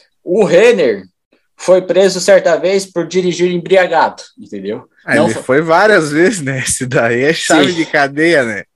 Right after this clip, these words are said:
Speaker 1: É, não façam isso, entendeu? Se, se vocês, quem beber, volte de Uber pra casa, entendeu?
Speaker 2: É, é, esse negócio de beber e dirigir aí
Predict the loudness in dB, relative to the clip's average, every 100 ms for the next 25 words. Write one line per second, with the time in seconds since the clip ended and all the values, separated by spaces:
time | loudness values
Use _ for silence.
0 | _ 2 4 4 2 2 2 2 0 0
1 | -2 -4 -6 -8 -8 -6 -8 -8 -4 -4
2 | -4 -6 -2 2 4 4 2 -6 -20 _
3 | -6 -4 2 0 2 2 4 4 2 0
4 | -6 -2 -2 2 2 2 -6 -2 -2 0
5 | -2 -8 -4 -2 0 2 2 2 2 0
6 | -2 -4 -8 -8 -6 -6 -8 -10 -6 -4
7 | -2 -4 -6 -8 -8 -8 -8 -6 -6 -6
8 | -8